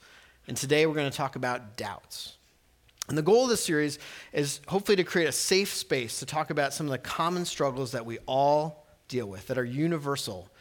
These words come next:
to the Christian experience, to the human experience. And our hope is, is to learn together about how we can go through some of these struggles and find greater health,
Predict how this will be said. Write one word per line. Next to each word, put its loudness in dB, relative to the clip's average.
to -14
the -6
Christian -2
experience, -2
to -10
the -6
human -6
experience. -16
And -8
our 0
hope 0
is, 0
is -6
to -2
learn 2
together 0
about -2
how 2
we 0
can -4
go 0
through -6
some -2
of -2
these -4
struggles -6
and -8
find -4
greater -2
health, -2